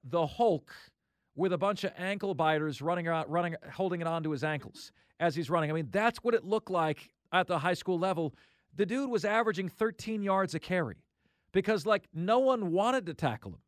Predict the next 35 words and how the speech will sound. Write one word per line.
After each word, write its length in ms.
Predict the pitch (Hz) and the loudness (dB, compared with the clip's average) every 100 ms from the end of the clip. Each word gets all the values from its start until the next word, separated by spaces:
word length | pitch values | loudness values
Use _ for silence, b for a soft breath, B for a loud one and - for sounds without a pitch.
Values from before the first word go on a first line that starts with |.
| _ _ _ - | _ _ _ -4
You 80 | 180 | 2
know, 300 | 226 254 196 b b | 4 4 2 b b
like, 240 | 202 202 _ _ - | 0 0 _ _ -4
the 80 | 202 | 0
tacklers, 600 | 226 262 254 247 185 - | 4 2 4 2 2 0
they 140 | 196 240 | 0 2
weren't 260 | 262 233 | 2 0
running 300 | 196 196 170 | 2 2 0
toward 340 | - 208 226 170 | -2 4 4 4
him. 140 | 170 | 2
They 100 | 180 | 2
were 120 | 190 | 2
running 220 | 190 208 196 | 4 2 2
away 280 | 190 240 | 4 4
from 180 | 240 185 | 4 -2
him. 120 | 104 - _ _ _ _ | -4 -14 _ _ _ _
You 80 | 180 | 0
know 60 | 233 | 2
what 60 | |
I 40 | 214 | 2
mean? 300 | 233 262 202 b b | 0 -2 -6 b b
So, 380 | - - 226 220 | -10 0 2 4
uh, 240 | 214 214 - | 6 4 2
I 200 | 208 262 | 2 2
saw 360 | 262 - 226 220 | 0 4 6 6
him 160 | 220 | 2
play 260 | 180 202 196 | 0 2 2
in 80 | 170 | 2
high 200 | 185 180 | 0 0
school, 380 | - 160 156 165 | -2 -2 -2 0
and 180 | 165 | -2
he 180 | 151 202 | -2 -2
was 220 | 196 180 | 2 2
an 80 | 175 | 2
alien. 360 | 196 208 127 | 2 2 -2